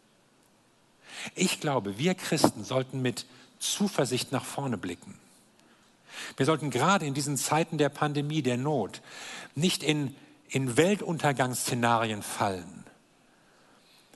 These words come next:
und in Gerichtsfantasien und in eine gewisse Hoffnungslosigkeit, wobei wir vielleicht noch hoffen, dass wir daraus evakuiert werden,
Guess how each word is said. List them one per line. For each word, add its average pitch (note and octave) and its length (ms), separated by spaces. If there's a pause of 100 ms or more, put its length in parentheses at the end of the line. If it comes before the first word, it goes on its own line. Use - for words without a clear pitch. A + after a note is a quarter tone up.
(160)
und D3 180
in C#3+ 200
Gerichtsfantasien B2+ 1300
und B2+ 420 (560)
in C#3+ 200
eine C#3+ 260
gewisse C3+ 680
Hoffnungslosigkeit, D#3+ 1080 (400)
wobei D3+ 360
wir F3+ 100
vielleicht G3 280
noch D#3+ 140
hoffen, F3+ 160
dass C3 140
wir G3+ 80
daraus F#3 400
evakuiert E3 680
werden, F#2+ 440